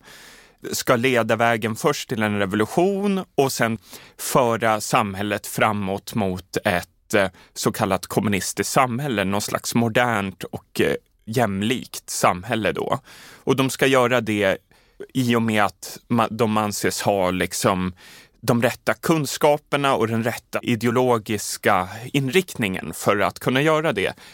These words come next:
Men tanken är ändå att de här personerna då ska kunna, de agerar i enlighet med folkets intressen eller i enlighet med arbetarklassens intressen.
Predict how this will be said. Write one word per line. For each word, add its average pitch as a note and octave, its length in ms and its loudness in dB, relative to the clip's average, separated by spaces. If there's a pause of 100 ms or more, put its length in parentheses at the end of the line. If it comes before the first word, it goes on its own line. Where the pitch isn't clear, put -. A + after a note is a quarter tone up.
(140)
Men A#2+ 480 0
tanken A#2 400 -2
är G#2 100 0
ändå F#2+ 240 0
att - 440 -4
de G#2+ 240 0
här A2 260 0
personerna A2+ 760 0
då F2 260 2
ska - 260 -2
kunna, F#2 520 0
de A#2 340 0
agerar A#2 600 0
i G2+ 120 -2
enlighet F#2 560 -2
med F#2 280 0 (320)
folkets - 680 0
intressen - 800 -4 (100)
eller A2 280 2
i G#2+ 220 2
enlighet G2 320 -2
med G#2 120 2
arbetarklassens G#2+ 880 -2
intressen. - 640 -2